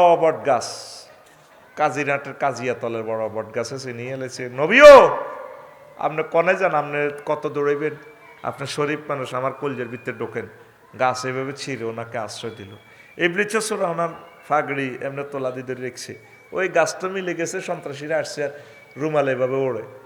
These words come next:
এবার সন্ত্রাসীরা ক, "কি রে, তারে কেমনে পাইতাম, গাছের ভিতরে ঢুকছে?" ইবলিস ছোড়া এটা ধরে ক, "আরে উনি জিন্দা আছে বেটা, মরে ন। তোরা সমিলের করাতান, ইলেকট্রিক করাত আছে চায়না গো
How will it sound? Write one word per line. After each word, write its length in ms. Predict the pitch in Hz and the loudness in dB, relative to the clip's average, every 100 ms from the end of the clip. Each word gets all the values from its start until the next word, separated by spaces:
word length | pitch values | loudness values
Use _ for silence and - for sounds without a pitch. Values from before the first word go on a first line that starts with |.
| - - - - - | -20 -20 -20 -20 0
এবার 360 | 151 156 147 127 - - - - - - | 4 6 6 4 -2 -14 -18 -20 -20 -12
সন্ত্রাসীরা 600 | - 170 165 160 165 175 | -4 -4 -2 -4 0 0
ক, 140 | 170 165 | 0 -4
"কি 120 | 180 | -2
রে, 220 | 170 147 - - - - - - _ _ _ | -2 -2 -6 -18 -20 -20 -20 -20 _ _ _
তারে 200 | 147 143 | -4 -2
কেমনে 340 | 147 151 151 160 | 0 0 2 0
পাইতাম, 360 | 160 147 135 | 0 0 -2
গাছের 280 | 123 127 135 | -2 -2 -6
ভিতরে 280 | 131 127 131 | -8 -10 -10
ঢুকছে?" 400 | 127 - - 110 - - - - - | -10 -12 -14 -16 -20 -20 -20 -20 -2
ইবলিস 540 | 175 175 185 185 214 | 2 2 2 2 0
ছোড়া 240 | 208 185 180 | 2 4 6
এটা 200 | 175 185 | 6 0
ধরে 220 | 190 180 | 0 -2
ক, 100 | 175 | 2
"আরে 280 | 170 151 151 | 4 4 2
উনি 220 | 151 170 | 0 -4
জিন্দা 420 | 151 156 135 135 | -6 -6 2 2
আছে 200 | 123 139 | 2 0
বেটা, 280 | 127 113 104 110 | -2 -4 -6 -10
মরে 260 | 117 117 123 | -6 -4 -2
ন। 160 | 131 113 - - - - - - - | -2 -4 -10 -20 -20 -20 -20 -20 -10
তোরা 320 | 147 156 170 | 2 6 6
সমিলের 720 | 165 - 160 156 165 170 175 | 4 0 0 2 0 0 -2
করাতান, 540 | 170 165 156 139 120 104 - - - - - | -2 2 4 2 0 -4 -14 -20 -20 -20 -12
ইলেকট্রিক 460 | 143 143 147 151 160 | -6 -4 -4 -6 -4
করাত 320 | 165 151 127 | 0 0 -2
আছে 200 | 117 131 | -6 -8
চায়না 400 | 120 131 110 104 | -8 -6 -6 -10
গো 120 | 98 | -12